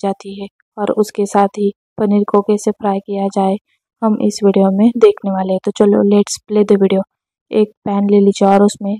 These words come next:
तीन से चार tablespoon oil add कीजिए और three medium size के प्याज चॉप करके इसमें ऐड कीजिए और प्याज को हमें डार्क ब्राउन कलर आने तक अच्छी तरीके से फ्राई करते रहना है।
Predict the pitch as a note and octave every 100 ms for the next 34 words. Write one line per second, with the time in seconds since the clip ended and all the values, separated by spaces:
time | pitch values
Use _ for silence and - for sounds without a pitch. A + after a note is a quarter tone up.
0 | - G#3 G#3+ G#3 G#3 G3+ - G3+ G3 G3
1 | - G3 - G#3 G3+ G#3 G3 - G3 F#3+
2 | F#3+ - _ _ G#3 G3 _ - A3 G#3+
3 | _ _ - G#3+ G3+ G3+ - G3+ G3+ G3+
4 | - G3+ G3+ - G3+ - G3 G3 - G3
5 | - G3 G#3 - _ _ - G#3+ G3 -
6 | G3+ - G3 G3 - G3+ G3+ - _ A3
7 | G#3 G3+ - G3+ G3+ _ _ - G#3 G3+
8 | G3+ - _ A3+ G#3+ G#3 G#3 G3+ G3+ G3+
9 | G3+ G3 G#3 G3 - G3+ - - - G#3
10 | G3+ G3+ - G3 - G3 F#3+ G#3 - G3+
11 | G3 F#3+ F#3+ G3